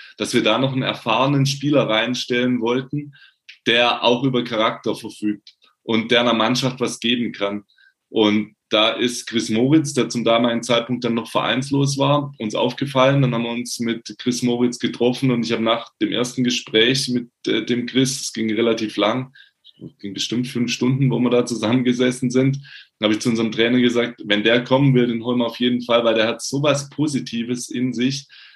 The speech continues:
und der liebt wirklich den Fußball noch, obwohl er schon so viel gesehen hat und jetzt sicherlich nicht mehr zu Jan Regensburg kommen, äh, müsste. Aber der ist, obwohl er dreißig da schon war,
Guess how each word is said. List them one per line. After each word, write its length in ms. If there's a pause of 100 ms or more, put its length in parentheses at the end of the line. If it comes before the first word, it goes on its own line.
(260)
und 200
der 120
liebt 420
wirklich 340
den 160
Fußball 580
noch, 280
obwohl 340
er 80
schon 200
so 140
viel 160
gesehen 440
hat 240
und 100
jetzt 160
sicherlich 400
nicht 240
mehr 140
zu 160
Jan 260
Regensburg 560
kommen, 400 (480)
äh, 220
müsste. 400
Aber 120
der 180
ist, 360
obwohl 360
er 320
dreißig 540
da 140
schon 260
war, 380